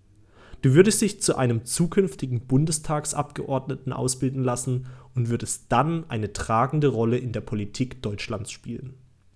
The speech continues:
Für welche der beiden Karrieren würdest du dich entscheiden? Ha, Fangfrage, ich weiß. Die Entscheidung würde dir vermutlich nicht schwerfallen. Doch warum ist es so,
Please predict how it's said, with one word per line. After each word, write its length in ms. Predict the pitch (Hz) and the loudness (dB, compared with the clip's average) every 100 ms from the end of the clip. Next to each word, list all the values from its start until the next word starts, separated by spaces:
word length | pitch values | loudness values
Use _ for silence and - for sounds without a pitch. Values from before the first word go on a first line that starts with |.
| _ _ _ _ _ | _ _ _ _ _
Für 220 | - 131 117 | -2 2 4
welche 260 | 156 - | 4 4
der 120 | 190 | 0
beiden 320 | 180 143 139 147 | 0 0 0 -2
Karrieren 680 | 131 110 110 131 143 147 151 - | 0 2 4 4 2 -2 -4 -2
würdest 420 | 131 135 - - - | 2 2 -2 -6 -2
du 140 | 185 160 | 2 2
dich 220 | - - | 2 -6
entscheiden? 560 | 120 - - - - 131 _ _ _ _ _ _ _ - | -8 -6 -8 -10 -16 -20 _ _ _ _ _ _ _ 4
Ha, 220 | - - - 127 156 - - | 4 4 -4 -10 -12 -18 -20
Fangfrage, 640 | - - 156 151 123 104 101 | 4 8 8 6 2 2 0
ich 180 | 101 - | -4 2
weiß. 480 | 131 101 - - - - _ _ _ - | 2 2 -4 -10 -18 -20 _ _ _ -2
Die 100 | - | 0
Entscheidung 600 | 127 - 131 151 190 185 | 2 6 8 8 6 6
würde 180 | 147 120 | 4 2
dir 140 | 117 | -2
vermutlich 640 | - 123 147 151 156 - | 0 4 4 2 -4 -4
nicht 380 | 123 127 156 - | 0 2 2 0
schwerfallen. 600 | - 113 110 - - - - - _ _ _ _ _ _ _ _ - - - | -4 -4 -4 -6 -6 -8 -12 -20 _ _ _ _ _ _ _ _ -20 -6 2
Doch 160 | 127 | 4
warum 280 | 131 131 160 - | 6 6 4 4
ist 260 | 220 - | 2 4
es 140 | 143 - | 2 2
so, 280 | 113 117 | 0 -4